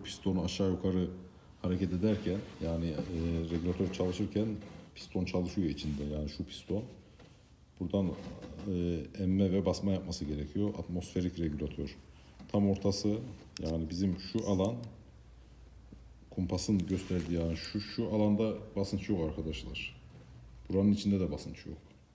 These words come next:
E, bura ölü alan. Burayı dışarıyla, atmosferle bağlantısını almamız gerekiyor.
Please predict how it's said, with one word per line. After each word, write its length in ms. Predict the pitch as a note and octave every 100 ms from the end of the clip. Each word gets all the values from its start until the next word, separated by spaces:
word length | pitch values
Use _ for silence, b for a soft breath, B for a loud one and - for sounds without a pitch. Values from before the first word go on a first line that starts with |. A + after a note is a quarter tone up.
| - - - - - - - - - - - - - - - D2+
E, 40 | D#2 D#2 D2+ D#2 F2
bura 300 | G2+ G2+ B2 - - G2
ölü 220 | G2 F#2
alan. 240 | D#2+ C#2+ C#2 - -
Burayı 320 | F2+ G2 A#2 - - - - - G2+
dışarıyla, 520 | - F#2+ A2+ G2 D#2+
atmosferle 680 | - G2 F2 G#2+ G2+ G2+
bağlantısını 640 | F#2 F#2 F#2 F#2 - G2+ G2 - -
almamız 400 | F#2 F#2 G2 F#2
gerekiyor. 440 | E2+ D#2+ D2+ D2+